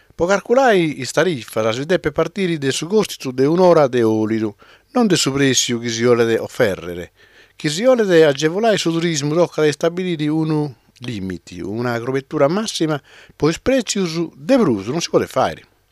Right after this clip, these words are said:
S'aggiunta non esclude la creazione di una compagnia aerea regionale. L'idea è affascinante, ma è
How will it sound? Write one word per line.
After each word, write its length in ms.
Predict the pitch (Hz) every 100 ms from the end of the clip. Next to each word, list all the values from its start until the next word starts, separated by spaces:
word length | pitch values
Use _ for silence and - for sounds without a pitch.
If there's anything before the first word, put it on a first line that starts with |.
| _ _ _ _ _ _ _
S'aggiunta 800 | - - 120 127 208 196 - 135 123
non 160 | 127
esclude 480 | 131 - 202 156 123
la 120 | -
creazione 640 | 117 123 123 - 170 151 123
di 100 | 110
una 180 | 113 107
compagnia 580 | 113 123 113 113 113
aerea 360 | 107 110 104 101
regionale. 600 | 98 92 95 85 62 - - _ - _ -
L'idea 280 | - 190 202
è 280 | 139 - 127
affascinante, 760 | 127 - 135 131 117 95 92 120
ma 180 | 147
è 80 | 165